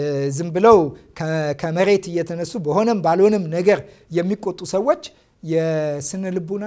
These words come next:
ችግር ያለባቸው ሰዎች ናቸው። እ፣ ወይም የሆነ የዝቅተኝነት ወይም የከፍተኝነት መንፈስ ያለባቸው ሰዎች ናቸው። ዝም ብሎ የሚቆጡ ሰዎች፣ ችግር ያለባቸው ሰዎች ናቸው።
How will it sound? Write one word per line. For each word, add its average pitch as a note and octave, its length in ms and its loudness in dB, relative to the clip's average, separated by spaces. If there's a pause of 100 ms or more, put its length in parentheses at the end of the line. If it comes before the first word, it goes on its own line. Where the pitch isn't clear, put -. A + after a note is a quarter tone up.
ችግር G#3 360 -12
ያለባቸው F3 600 -10
ሰዎች A3 340 -16
ናቸው። A2 300 -20 (1080)
እ፣ D#3+ 100 -14 (200)
ወይም F#3 340 2
የሆነ G3 320 2 (520)
የዝቅተኝነት F3 1120 -2
ወይም F3 260 -2
የከፍተኝነት F3+ 1000 -4 (260)
መንፈስ F#3 480 -2 (100)
ያለባቸው E3 680 -4
ሰዎች F3 340 -10
ናቸው። B2 300 -20 (180)
ዝም E3+ 200 -4
ብሎ A3 160 4
የሚቆጡ E3 540 -2
ሰዎች፣ - 360 -20 (460)
ችግር A3 280 0
ያለባቸው F3 580 0
ሰዎች F3+ 320 -10
ናቸው። A2+ 280 -20